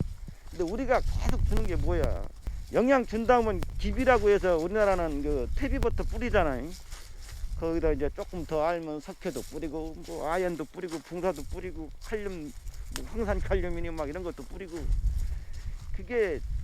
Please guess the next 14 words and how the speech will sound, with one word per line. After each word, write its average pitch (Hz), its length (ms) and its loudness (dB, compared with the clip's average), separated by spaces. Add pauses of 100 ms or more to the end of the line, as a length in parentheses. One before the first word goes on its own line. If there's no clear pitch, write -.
(100)
다 - 440 2 (480)
맞는 214 380 2
말인데 190 540 2 (1600)
그게 277 340 6
필요 277 220 4
없더란 262 420 6
얘기야. 170 400 4 (720)
영양, 190 380 4
양분이라는 185 720 2
게 151 80 0
우리가 226 300 4
생각하는 220 460 2
만큼 170 320 2
양-, 180 140 2